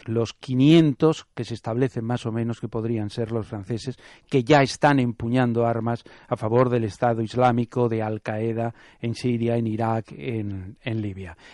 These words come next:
Realmente, realmente es mm, prácticamente imposible poder controlar a estos tres mil sospechosos en, en Francia, porque habría que tener todo un equipo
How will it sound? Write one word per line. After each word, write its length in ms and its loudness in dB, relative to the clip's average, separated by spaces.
Realmente, 920 6
realmente 800 2
es 400 0
mm, 200 -8
prácticamente 1080 0
imposible 800 -2
poder 520 4
controlar 720 4
a 160 -4
estos 440 -6
tres 260 -6
mil 300 4
sospechosos 840 0
en, 260 -4
en 220 -4
Francia, 500 0
porque 400 -4
habría 360 6
que 220 2
tener 440 2
todo 260 8
un 120 4
equipo 520 -2